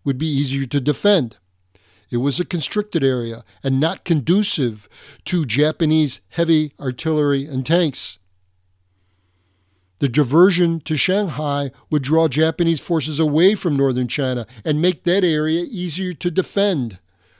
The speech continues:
Moreover, Shanghai was home to the largest settlement of foreigners living in China.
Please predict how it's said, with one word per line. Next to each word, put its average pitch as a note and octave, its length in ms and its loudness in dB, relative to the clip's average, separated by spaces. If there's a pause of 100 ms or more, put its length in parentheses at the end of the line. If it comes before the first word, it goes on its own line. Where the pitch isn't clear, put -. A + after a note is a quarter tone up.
(220)
Moreover, C3+ 760 0 (920)
Shanghai C3 760 -2 (300)
was - 280 -4
home F#3+ 280 2
to D#3+ 140 -2
the C3+ 100 -2
largest D3 440 0
settlement E3 420 2
of C#3+ 60 -4
foreigners E3 600 -2 (140)
living E3 320 2
in E3 140 0
China. F3 440 0